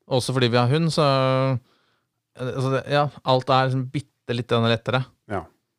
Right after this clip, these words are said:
Speaker 1: Ehm, og jeg får
Speaker 2: Hvis man ikke skulle hatt en suv, da, hvis man skulle hatt, ehm,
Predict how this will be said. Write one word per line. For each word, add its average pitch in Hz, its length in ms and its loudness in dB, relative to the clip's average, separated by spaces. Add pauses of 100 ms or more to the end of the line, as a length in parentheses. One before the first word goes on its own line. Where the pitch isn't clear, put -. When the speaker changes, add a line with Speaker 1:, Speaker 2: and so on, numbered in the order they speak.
(300)
Speaker 1:
Ehm, 110 640 -2
og 131 80 -4
jeg 127 120 2
får 127 200 0
Speaker 2:
Hvis 156 140 -2
man 175 100 -4
ikke 156 220 -6
skulle 143 220 -10
hatt - 80 -12
en 165 100 0
suv, 120 300 -2
da, 139 100 0 (280)
hvis 107 140 -14
man 131 80 -6
skulle 131 240 -4
hatt, 113 320 -4
ehm, 107 680 -4